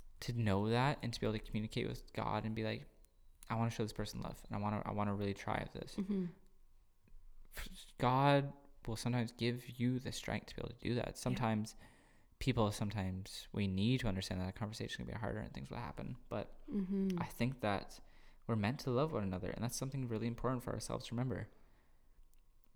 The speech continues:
Speaker 1: because it means that you are meant to be loved by others as well. That others <laughs> are meant to show love and compassion to you as well. You're not just meant there to be with your glass of water and dumping it on others and be like,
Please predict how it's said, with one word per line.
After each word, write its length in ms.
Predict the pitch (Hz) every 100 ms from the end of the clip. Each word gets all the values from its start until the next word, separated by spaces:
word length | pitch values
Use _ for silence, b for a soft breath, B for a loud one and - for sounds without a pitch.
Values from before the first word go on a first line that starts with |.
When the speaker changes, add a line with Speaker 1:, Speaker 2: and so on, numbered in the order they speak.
| -
Speaker 1:
because 300 | 131 123 120
it 40 | 110
means 180 | 110
that 80 | 113
you 260 | 110 107 113
are 60 |
meant 200 | 110 104 -
to 100 | -
be 100 | 98
loved 380 | 90 92 101 -
by 100 | 98
others 320 | 95 92 101
as 80 | -
well. 280 | - - 123 - - - - - - - - - - - - - -
That 160 | 110 -
others 400 | 104 120 117 -
<laughs> 20 |
are 140 | 120 127
meant 200 | 117 127
to 80 |
show 420 | 120 - 101 98 107 B B B B B B -
love 280 | - 120 127
and 140 | - 110
compassion 500 | 113 113 107 113 113
to 20 | 107
you 100 | 110
as 140 | 110
well. 260 | 110 127 110
You're 100 | 107
not 200 | 110 117
just 200 | 117 -
meant 380 | 107 123 - 120
there 460 | 107 110 123 127 - - -
to 220 | - 120
be 500 | 113 104 104 101 107 b b b
with 180 | - -
your 140 | 120
glass 320 | 120 113 113 -
of 60 | 107
water 460 | 110 120 104 98 - -
and 160 | 98 98
dumping 300 | 104 113 107
it 40 |
on 180 | 101 98
others 240 | 110 95
and 80 | 101
be 60 | 101
like, 220 | 95